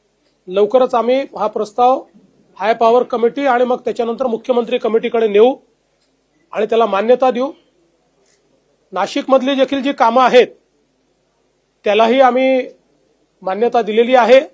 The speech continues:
जवळपास मला असं वाटतं पंधरा पूल, किती पूल आहेत? अकरा पूल आपण त्या ठिकाणी बांधतो आहोत.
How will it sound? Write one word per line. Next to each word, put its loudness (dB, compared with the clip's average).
जवळपास 0
मला 0
असं 2
वाटतं 2
पंधरा 2
पूल, -4
किती -8
पूल -6
आहेत? -16
अकरा 2
पूल -4
आपण -4
त्या -2
ठिकाणी 0
बांधतो 0
आहोत. 4